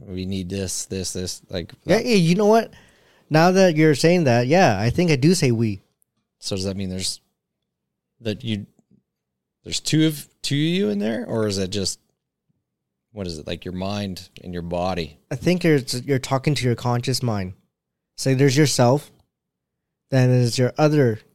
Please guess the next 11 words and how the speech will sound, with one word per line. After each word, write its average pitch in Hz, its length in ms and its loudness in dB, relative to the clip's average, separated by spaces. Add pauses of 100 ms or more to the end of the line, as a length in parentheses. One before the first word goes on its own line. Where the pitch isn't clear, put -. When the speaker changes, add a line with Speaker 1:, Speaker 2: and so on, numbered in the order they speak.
(120)
Speaker 2:
you 131 120 -4
know, 107 140 0
your 107 240 0
long-term 127 480 0
memories 98 460 -4
and 104 80 -6
your 104 100 -2
short, 135 380 0
I 185 100 2
don't 151 200 4
know. 95 260 -4